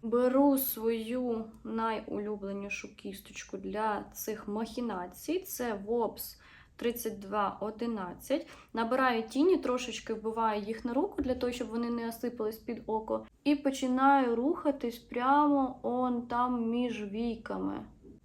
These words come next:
Для цих цілей також можна використати і олівчик, але я вирішила, що я хочу сьогодні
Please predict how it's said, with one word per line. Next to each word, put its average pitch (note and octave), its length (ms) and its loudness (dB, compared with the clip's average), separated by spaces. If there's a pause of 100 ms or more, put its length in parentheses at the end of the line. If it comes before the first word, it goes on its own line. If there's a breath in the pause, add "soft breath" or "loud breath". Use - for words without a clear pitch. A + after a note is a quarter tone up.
(260)
Для C4 220 6
цих D4 380 2
цілей C4+ 320 2
також B3 460 -2
можна A#3 380 -2
використати A3+ 760 -4
і B3 220 -6
олівчик, C#4+ 680 0
але C4+ 280 0
я B3+ 180 0
вирішила, A3 600 -4
що G#3+ 160 -12
я A3 160 -6
хочу A3 340 -8
сьогодні G#3+ 580 -4